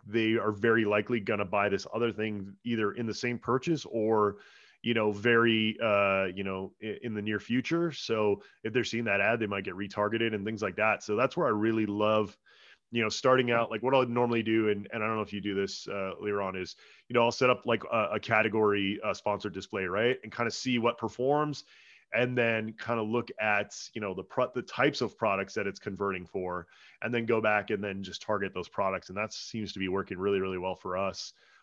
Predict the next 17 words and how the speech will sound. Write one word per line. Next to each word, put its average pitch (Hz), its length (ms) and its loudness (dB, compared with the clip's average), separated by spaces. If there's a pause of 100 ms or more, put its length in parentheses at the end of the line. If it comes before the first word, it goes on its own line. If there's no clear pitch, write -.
(140)
Um, 90 380 -2
and 95 120 -6
I 92 40 -2
really 101 260 0
like 95 240 -4
the, 90 400 -6
like 95 160 -6
you 87 60 -10
said, 101 280 -4
you 95 80 -8
know, 92 100 -8
we, 101 240 -6
we 104 240 -8
see 107 180 -6
a 101 80 -2
lot 95 360 -4
lower, 98 640 -2